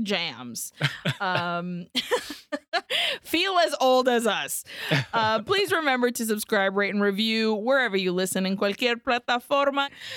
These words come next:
Speaker 1: You can find every single one of our movies on our link tree, linktr dot E E slash uy que horror.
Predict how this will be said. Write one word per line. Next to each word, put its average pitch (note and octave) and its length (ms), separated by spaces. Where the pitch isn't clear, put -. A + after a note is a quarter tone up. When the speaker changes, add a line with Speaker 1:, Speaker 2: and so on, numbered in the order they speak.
Speaker 1:
You C#4 120
can G4 180
find C4+ 220
every C4 200
single C#4+ 320
one C#4+ 160
of C#4 120
our C#4+ 140
movies E4 380
on D4+ 80
our D#4+ 200
link B4 220
tree, G3+ 300
linktr A3 1000
dot F3 300
E A3+ 360
E C4 40
slash F3 400
uy G3+ 240
que F#3 180
horror. A3+ 300